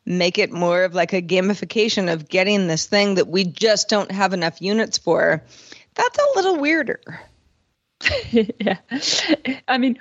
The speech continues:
Speaker 2: we're all used to not being able to get the exact, you know, every Christmas ever for time immemorial has been, <laughs> you can't get the hottest thing this Christmas.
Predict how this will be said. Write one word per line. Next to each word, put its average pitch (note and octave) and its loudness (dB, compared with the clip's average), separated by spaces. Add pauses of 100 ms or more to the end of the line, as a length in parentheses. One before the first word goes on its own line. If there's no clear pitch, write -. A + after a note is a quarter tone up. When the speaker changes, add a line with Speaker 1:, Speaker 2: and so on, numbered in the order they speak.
(100)
Speaker 2:
we're C#4 2
all C#4+ 2
used C4 0
to C4+ 0
not A#3+ 0
being G#3+ 0
able G#3+ 0
to - -6
get G#3 0
the G3 0
exact, G3 -2
you A3 2
know, E3+ 2 (300)
every A#3 2
Christmas A3+ 0
ever F3 2 (120)
for G3+ -2 (300)
time G#3+ 2
immemorial G3+ 2
has F#3 -4
been, F#3 0 (100)
<laughs> - -18
you G#3+ 0
can't G#3+ -2
get G#3+ -2
the A3 2
hottest G#3 -4
thing G3 -4
this F3+ -6
Christmas. - -4